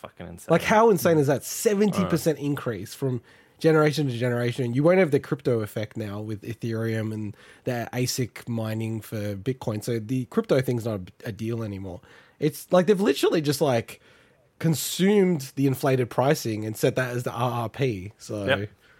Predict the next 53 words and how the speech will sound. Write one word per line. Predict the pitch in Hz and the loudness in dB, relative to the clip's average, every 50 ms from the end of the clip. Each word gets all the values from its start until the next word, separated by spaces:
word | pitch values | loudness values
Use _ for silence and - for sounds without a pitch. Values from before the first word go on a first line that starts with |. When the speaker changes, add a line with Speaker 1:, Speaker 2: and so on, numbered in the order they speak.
| _ _ _ _ - | _ _ _ _ 2
Speaker 1:
Pretty | - 160 165 | 4 6 6
Speaker 2:
yeah, | 175 175 151 | 6 6 4
Speaker 1:
much, | 147 - - | 2 -2 -6
yeah. | 123 117 113 - - - - - - | -10 -10 -10 -12 -18 -20 -10 -2 2
Speaker 2:
uh, | 165 170 160 | 2 2 4
A | 160 170 185 175 | 4 4 4 6
M | 156 147 | 6 4
D, | 127 156 151 131 | 4 2 2 2
when | 127 135 147 | 2 2 2
are | 143 | 2
they | 135 131 | 2 0
doing | 123 127 123 120 | 0 0 -2 -2
their | 117 107 | -4 -4
showcase? | - 123 117 117 - 117 98 101 - | -4 -4 -4 -4 -4 -6 -8 -8 -10
That's | - 113 - - | -12 -12 -12 -12
when | 113 117 | -10 -4
you | 117 | -2
Speaker 1:
I | 127 | 0
Speaker 2:
was | 127 | 0
Speaker 1:
don't | 139 156 151 | 0 0 -2
Speaker 2:
asking. | 143 - 110 113 113 - | -2 -4 -6 -12 -12 -8
Speaker 1:
actu-, | - 117 113 - | -6 -4 -4 -2
I, | - | -2
I | 127 | -2
don't | 123 117 98 | -4 -4 -6
know | 90 98 110 | -6 -6 -6
when | 117 117 110 98 | -6 -8 -8 -8
the, | - 95 92 92 90 | -8 -8 -8 -8 -10
the | - 101 | -10 -10
new | 92 92 95 92 | -8 -8 -8 -10
series. | - - - 95 90 90 90 90 - | -12 -12 -10 -8 -8 -8 -8 -8 -4
I, | - 107 113 107 | -2 -2 0 0
I | - 120 | 0 0
know | 120 131 143 147 - - - - - | 0 0 0 -2 -4 -8 -10 -8 -6
Speaker 2:
Oh, | 139 120 | -4 -4
Speaker 1:
in | 113 107 | -2 -2
Speaker 2:
it's, | 104 143 | 2 2
like, | 143 101 | 2 2
Speaker 1:
the | 98 | 2
Speaker 2:
November. | 127 127 117 113 120 117 107 104 95 - - - | 2 0 0 0 -2 -4 -4 -6 -10 -10 -14 -16
<laughs> | - - - | -12 -2 0
Speaker 1:
pre-, | - - - - - - - - | 0 0 0 -2 -6 -6 -4 -4
okay, | 110 110 - 107 92 92 | -4 -2 0 0 0 0
November. | 95 90 92 90 - - - | -2 -4 -4 -4 -4 -6 -6
Awesome. | 87 87 - - 180 - | -10 -10 -10 -8 -2 2
Speaker 2:
No, | 170 | 4
we | 170 185 | 4 4
spoke | 185 202 214 220 214 | 4 2 4 4 6
about | 190 180 160 131 | 6 6 6 6
it | 123 | 4
last | - 127 - 98 | 4 2 2 0
Speaker 1:
Um, | 110 104 | -4 -8
Speaker 2:
week. | 107 107 - | -10 -12 -14